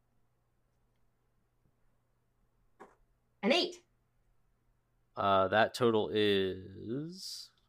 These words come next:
Speaker 2: twenty-eight, twenty-nine, thirty-three. You break your invisibility as you, like, kinda reach your hands out to him, and this wave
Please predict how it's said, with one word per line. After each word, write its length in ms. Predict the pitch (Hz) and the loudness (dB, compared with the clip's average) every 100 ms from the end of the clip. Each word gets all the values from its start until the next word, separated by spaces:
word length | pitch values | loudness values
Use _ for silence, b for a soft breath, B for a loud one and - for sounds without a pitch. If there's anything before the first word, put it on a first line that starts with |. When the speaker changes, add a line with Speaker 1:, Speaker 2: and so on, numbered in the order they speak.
| _ _ _ _ _ _ _ _ _ | _ _ _ _ _ _ _ _ _
Speaker 2:
twenty-eight, 720 | - 98 95 98 - 104 104 - | -14 -10 -8 -8 -8 -8 -10 -10
twenty-nine, 800 | 95 92 92 92 92 90 90 92 - | -14 -10 -6 -6 -6 -8 -10 -16 -12
thirty-three. 720 | 95 90 90 87 - 50 - _ _ b b b b b b b b | -10 -8 -10 -12 -14 -14 -16 _ _ b b b b b b b b
You 560 | 117 120 123 117 117 113 _ _ _ _ - | 0 4 4 4 2 -2 _ _ _ _ -10
break 340 | 113 123 135 | 2 2 4
your 80 | 139 | 2
invisibility 520 | 117 110 104 104 95 | 4 2 4 2 4
as 160 | 92 90 | 2 0
you, 120 | 92 | -2
like, 160 | 90 - | -4 -2
kinda 240 | 101 95 | -2 -2
reach 260 | 90 92 - | -4 -6 -6
your 120 | 90 | -8
hands 240 | 90 92 | -6 -6
out 200 | 87 95 - | -6 -8 -8
to 120 | 95 | -10
him, 140 | 92 | -10
and 260 | 92 92 92 | -12 -14 -8
this 400 | 95 - - - _ | -8 -8 -10 -12 _
wave 720 | 104 98 107 104 101 95 95 | -10 -2 0 0 -2 -6 -10